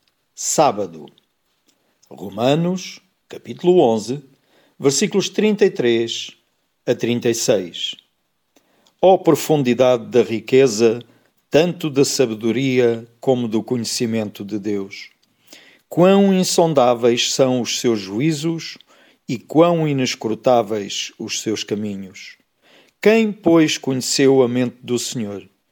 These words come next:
Ou quem foi o seu conselheiro? Ou quem primeiro deu a ele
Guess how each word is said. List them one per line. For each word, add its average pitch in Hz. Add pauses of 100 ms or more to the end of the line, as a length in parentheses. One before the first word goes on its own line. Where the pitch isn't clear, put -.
(360)
Ou 202
quem 196
foi 165
o 131
seu 131
conselheiro? 107 (880)
Ou 170
quem 226
primeiro 160
deu 135
a 117
ele 135